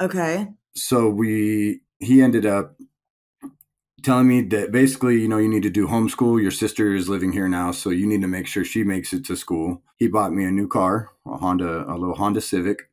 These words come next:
Speaker 2: And then he gave me his spare bank card, in which, I mean, I was using cocaine and stuff at that point and ecstasy. So they gave my dad, like, close to under a million dollars for his home and the rebuilding and the fire, the insurance did. And then, um,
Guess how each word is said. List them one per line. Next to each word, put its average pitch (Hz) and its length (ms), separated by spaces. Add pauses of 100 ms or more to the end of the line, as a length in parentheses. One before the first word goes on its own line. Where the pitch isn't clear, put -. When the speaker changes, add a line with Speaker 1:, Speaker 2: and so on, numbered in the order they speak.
(140)
Speaker 2:
And 87 200
then 90 380
he 110 160
gave 104 220
me 101 140
his 95 180
spare 90 280
bank 95 300
card, 78 280 (540)
in 82 160
which, - 340 (400)
I 95 100
mean, 90 140
I 90 40
was 90 140
using 90 240
cocaine 95 400
and 95 140
stuff 82 320
at 78 80
that 78 200
point 87 220
and 73 80
ecstasy. 87 520
So 85 580
they 127 160
gave 143 160
my 131 120
dad, 98 260
like, 92 160
close 123 260
to 110 160
under 101 200
a 87 40
million 87 320
dollars 82 440 (220)
for 92 580
his 101 200
home 107 520
and 92 160
the 90 60
rebuilding 92 760
and 92 120
the 87 60
fire, 87 500
the 87 140
insurance 92 480
did. 76 240 (160)
And 90 180
then, 85 180
um, 73 460